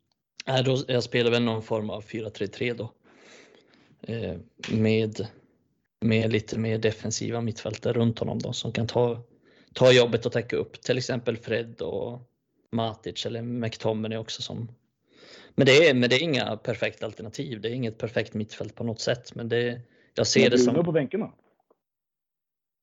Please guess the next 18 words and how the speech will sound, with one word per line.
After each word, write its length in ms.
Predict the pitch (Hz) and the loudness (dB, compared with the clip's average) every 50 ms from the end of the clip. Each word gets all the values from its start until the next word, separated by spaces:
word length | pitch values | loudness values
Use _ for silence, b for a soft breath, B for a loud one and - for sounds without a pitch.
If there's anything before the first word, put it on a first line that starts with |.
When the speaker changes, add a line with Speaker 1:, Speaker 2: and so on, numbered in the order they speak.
| _ _ _ _ _ _ _ - - | _ _ _ _ _ _ _ -12 -4
Speaker 1:
Ja, 240 | - 139 156 160 160 | 0 2 4 4 6
jag 80 | 160 | 6
hade 120 | 175 180 165 | 4 2 0
fan 320 | - - - 254 170 151 143 | -6 -8 -6 -4 -4 -4 -4
kunnat 200 | - 160 143 - | -4 -6 -6 -4
tänka 240 | - 151 135 - | -6 -6 -6 -6
mig 80 | 123 123 | -8 -8
att 60 | 127 | -6
se 160 | - - 135 | -6 -6 -6
Bruno 440 | 127 120 135 139 143 139 127 113 107 | -6 -2 0 0 2 2 0 -4 -6
typ 180 | 107 - 117 - | -8 -10 -12 -10
som 160 | - 113 110 | -8 -6 -6
en 240 | 107 107 107 107 110 | -4 -2 -2 -4 -2
falsk 400 | - - 123 117 113 - - - | 0 0 0 0 0 -4 -6 -4
nia 280 | 127 123 120 117 107 | -2 -2 -2 -2 -4
eller 100 | 101 71 | -4 -6
någonting. 300 | - - - - - - | -8 -10 -10 -10 -8 -6
Jag 300 | 120 123 127 127 127 120 | -4 -2 -2 -2 -2 -4